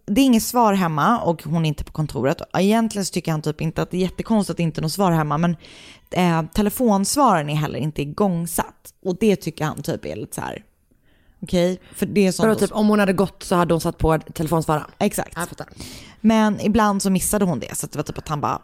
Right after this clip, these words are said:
Speaker 1: "Ja, ja, hon har väl typ stressat iväg och
Speaker 2: Han
Speaker 1: bara
Speaker 2: försöker
Speaker 1: glömt sätta igång
Speaker 2: verkligen
Speaker 1: det."
Speaker 2: få kontakt med henne.
Speaker 1: Ja. Så på eftermiddagen när han kommer hem så är garageporten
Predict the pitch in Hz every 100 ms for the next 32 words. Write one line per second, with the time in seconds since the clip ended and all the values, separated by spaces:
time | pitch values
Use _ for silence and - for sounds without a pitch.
0 | - 220 180 185 196 175 156 143 143 _
1 | - - - _ - 95 - - 160 -
2 | 151 156 151 - - - 190 170 147 190
3 | - 196 165 117 294 208 202 208 - 220
4 | 175 151 156 - _ _ _ 220 240 302
5 | _ _ _ _ - - 269 262 - 247
6 | - 302 277 247 196 190 185 196 233 202
7 | 254 - 180 180 190 180 - - 220 -